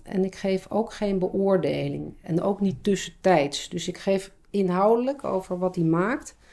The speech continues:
geef ik geen enkel, ehm, eh,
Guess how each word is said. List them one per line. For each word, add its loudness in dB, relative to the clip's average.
geef -2
ik -12
geen 0
enkel, -2
ehm, 0
eh, -10